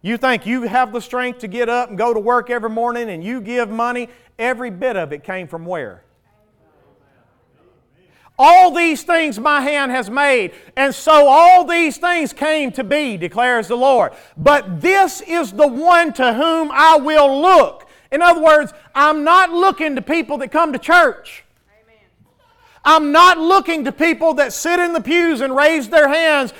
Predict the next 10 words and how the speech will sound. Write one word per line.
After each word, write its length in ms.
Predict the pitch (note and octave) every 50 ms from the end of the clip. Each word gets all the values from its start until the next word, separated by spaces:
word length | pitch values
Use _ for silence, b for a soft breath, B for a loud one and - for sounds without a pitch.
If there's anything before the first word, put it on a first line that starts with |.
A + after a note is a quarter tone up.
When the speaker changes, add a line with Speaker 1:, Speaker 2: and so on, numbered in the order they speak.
| B B
Speaker 1:
and 200 | B C4+ C4+ B3
sing 320 | - - D4+ E4+ E4+ D#4+ D4+
a 40 | C4+
song 400 | - D#4+ F4 F4+ F4 E4+ D#4 A3+
to 100 | - C#4
me. 400 | C4 B3 A#3 G#3 D#3+ B2 F#2+ _ - - - - - - - _ _ _ _ _ b b b b b b -
I'm 360 | C4+ D#4+ F#4 G4+ G4 F#4+ F4
looking 600 | D#4 D4 D4+ E4+ F#4 - - C#4 C#4+ C4 A#3+ A3+
to 200 | - - C#4+ D4
people 760 | A#3+ - - D#4+ E4+ D#4+ D4+ - - A3+ G#3 F#3+ F#3 F#3 - _